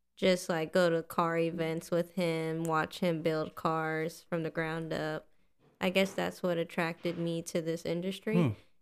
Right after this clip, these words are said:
Speaker 1: I guess, you know, there's so much, um, creativity you can put into a car, and it's just, like, therapeutical when you put it together.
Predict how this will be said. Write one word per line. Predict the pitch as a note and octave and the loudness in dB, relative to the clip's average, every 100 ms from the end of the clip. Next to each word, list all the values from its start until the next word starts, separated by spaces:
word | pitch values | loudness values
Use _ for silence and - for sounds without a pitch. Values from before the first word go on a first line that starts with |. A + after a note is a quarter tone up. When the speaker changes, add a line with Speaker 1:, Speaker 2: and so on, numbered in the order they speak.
| - | 0
Speaker 1:
I | G#3+ G#3 | 2 4
guess, | G#3+ G#3+ - | 2 -2 0
you | A3 | 0
know, | G#3+ G#3+ G#3 | 0 -2 -2
there's | G3+ G#3+ | -2 -2
so | - G#3 G3+ | -4 -2 0
much, | G3+ G3 F#3+ - F#3+ | 0 -2 -4 -4 -2
um, | F3+ E3+ E3 - F#3 F#3 - _ _ _ _ _ _ _ _ _ _ _ | 0 0 -2 -4 -6 -8 -14 _ _ _ _ _ _ _ _ _ _ _
creativity | - G#3 F#3+ F#3+ F#3 F#3 | 0 2 2 0 0 0
you | F3+ F3 F3+ | -2 -2 -2
can | F#3 F#3 | -4 -4
put | - F#3 | 0 0
into | F3+ - F#3 | -2 -4 -6
a | - | -6
car, | - E3+ D#3+ D#3 | -4 -2 -2 -2
and | D3+ D#3 | -2 -2
it's | F3 - | -4 -2
just, | F3+ - | -4 -2
like, | E3+ D3 - _ | -4 -4 -8 _
therapeutical | F3+ E3 - F3+ F3 - F3 | -2 -2 -4 -4 -4 -2 -2
when | E3+ E3+ | 0 -4
you | |
put | E3+ E3+ | -6 -6
it | F3 - | -6 -6
together. | F3 F3 F3 F#3+ | -4 -2 -2 -4